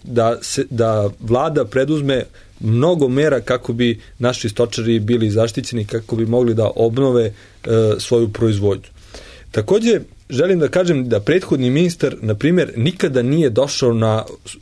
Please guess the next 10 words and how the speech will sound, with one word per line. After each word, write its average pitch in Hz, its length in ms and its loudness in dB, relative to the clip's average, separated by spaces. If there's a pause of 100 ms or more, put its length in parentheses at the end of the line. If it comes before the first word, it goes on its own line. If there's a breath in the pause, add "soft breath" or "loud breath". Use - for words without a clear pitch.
(380)
odbor, 120 400 0
na 110 120 -2
sednicu 131 400 0
Odbora 117 300 2
za 104 140 -2
poljoprivredu. 101 540 -8 (340 loud breath)
Dakle, 107 200 -2
to 110 120 -2
je 151 60 0
nedopustivo. 127 600 -4